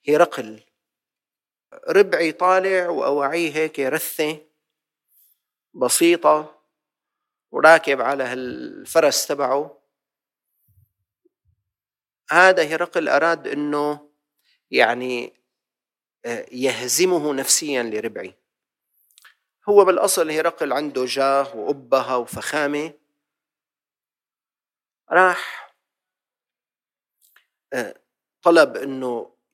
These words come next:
يصنعوا له يعني خيمة، بس هالخيمة كتير تكون فخمة. ونثر بهالأرض هالطنافس وهالصمديات الذهب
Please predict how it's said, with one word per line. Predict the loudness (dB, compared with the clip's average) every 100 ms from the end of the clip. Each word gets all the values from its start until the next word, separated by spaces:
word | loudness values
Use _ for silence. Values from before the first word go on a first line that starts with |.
| -20
يصنعوا | -18 -4 -2 0 -2 -2 -2 -4 -4
له | -4 -2 -6 -6
يعني | -8 -8 -8 -10
خيمة، | -2 -2 0 -4
بس | -4 -6 -10
هالخيمة | -10 -6 -4 -4 -6
كتير | -6 -8 -8
تكون | -6 -10
فخمة. | -8 -10 -10 -12 _ _ _ _ _ _ _ _ -20 _ _
ونثر | -8 0 0 2 0 0
بهالأرض | -6 -8 -6 -6 -6 -12
هالطنافس | -18 -10 -4 0 0 -2 -6 -4 -6 -10
وهالصمديات | -8 -6 -6 -8 -8 -8 -6 -6 -4 -6 -4 -2 -4 -6
الذهب | -8 -6 -4 -4 -6 -6